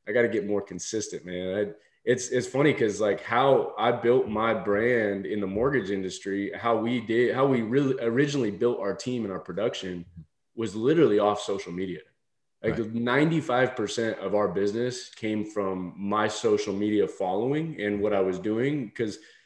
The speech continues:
Speaker 1: you know, when you and I first met, I think my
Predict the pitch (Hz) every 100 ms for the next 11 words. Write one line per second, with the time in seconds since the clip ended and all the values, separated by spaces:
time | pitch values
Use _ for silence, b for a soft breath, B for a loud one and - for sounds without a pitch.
0 | b - 110 107 107 117 139 165 196 127
1 | - 131 113 131 151 98 - 156 117 107
2 | 98